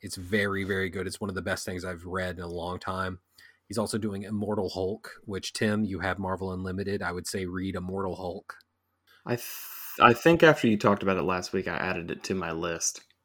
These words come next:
Speaker 1: Yes, read that, please. It is so, so, so good. I say that now, but he's, he's writing Rorschach for D C, and it's probably my favorite comic that I'm reading currently, which I'm reading that, and I'm reading another comic he's doing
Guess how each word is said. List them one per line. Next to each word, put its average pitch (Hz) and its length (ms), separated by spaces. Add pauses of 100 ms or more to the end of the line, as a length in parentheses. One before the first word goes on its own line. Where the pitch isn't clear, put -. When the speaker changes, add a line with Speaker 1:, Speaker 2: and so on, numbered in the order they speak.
Speaker 1:
Yes, 104 560
read 107 320
that, 87 280
please. 87 460
It 95 80
is 87 220 (220)
so, 107 560 (360)
so, 117 240
so 90 180
good. 82 260 (540)
I 117 100
say 175 200
that 113 180
now, 92 300
but 107 240
he's, 113 400
he's 113 240
writing 117 400
Rorschach 107 720 (280)
for 110 140
D 107 200
C, 110 460 (200)
and 107 100
it's 110 140
probably 120 240
my 104 160
favorite 101 640 (160)
comic 101 340
that 98 140
I'm 92 140
reading 95 460
currently, 117 580 (680)
which 107 220
I'm 107 140
reading 113 280
that, 107 320
and 110 80
I'm 101 160
reading 101 220
another 101 340
comic 131 340
he's 117 140
doing 123 340